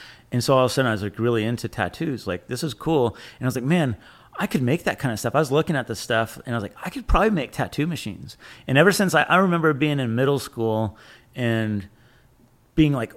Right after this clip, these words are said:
wondering, "What is a tattoo machine? How does it cycle? How does it move this needle up and down?" I remember looking at sewing machines. Like, "Is that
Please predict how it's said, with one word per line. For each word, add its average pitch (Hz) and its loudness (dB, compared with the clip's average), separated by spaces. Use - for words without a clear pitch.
wondering, 139 2
"What 170 4
is 294 2
a 302 0
tattoo 180 -2
machine? 170 -2
How 131 2
does 262 0
it 208 -2
cycle? 160 0
How 139 -2
does 233 0
it - -2
move 202 2
this 165 -2
needle 156 2
up 117 0
and 113 -2
down?" 117 0
I 127 0
remember 143 2
looking 123 -2
at 95 -8
sewing 120 0
machines. 139 -6
Like, 117 -6
"Is 110 -8
that 170 -4